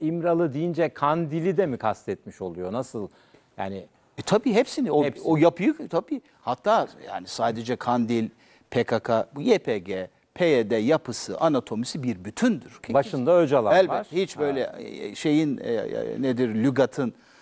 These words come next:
Speaker 2: e, ya da alfabenin kavr-, şeyleriyle, sözcükleriyle ya da harflerle oynamaya gerek
Speaker 1: Ama
Speaker 2: yok.
Speaker 1: o
Speaker 2: Yapı bu, sahadaki karşılığı bu.
Speaker 1: Bu şu demek, ben bu ş-, bu şöyle izah ediyorum. Bu şu demek, yani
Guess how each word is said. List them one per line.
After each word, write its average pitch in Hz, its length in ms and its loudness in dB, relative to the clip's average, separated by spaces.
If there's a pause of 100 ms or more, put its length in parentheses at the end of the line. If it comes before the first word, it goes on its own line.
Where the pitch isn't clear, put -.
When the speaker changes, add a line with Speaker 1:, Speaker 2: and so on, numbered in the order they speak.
(180)
Speaker 2:
e, 113 100 -4
ya 120 240 2
da 123 80 6
alfabenin 127 840 2
kavr-, 120 380 0
şeyleriyle, 117 600 0
sözcükleriyle 113 760 0
ya 107 280 2
da 107 140 2
harflerle 107 440 -2
oynamaya 101 400 -2
gerek 226 300 -4
Speaker 1:
Ama 220 120 -2
Speaker 2:
yok. 127 100 0
Speaker 1:
o 123 40 4
Speaker 2:
Yapı 220 280 4
bu, 254 120 6
sahadaki 139 540 4
karşılığı 160 560 4
bu. 190 80 8
Speaker 1:
Bu 233 200 6
şu 208 220 0
demek, 147 460 2
ben 170 280 -4
bu 185 100 -4
ş-, - 180 -14
bu 143 140 -8
şöyle 180 340 2 (300)
izah 110 360 2
ediyorum. 87 460 -6 (400)
Bu 190 100 2
şu 202 180 0
demek, 113 400 0 (440)
yani 131 400 0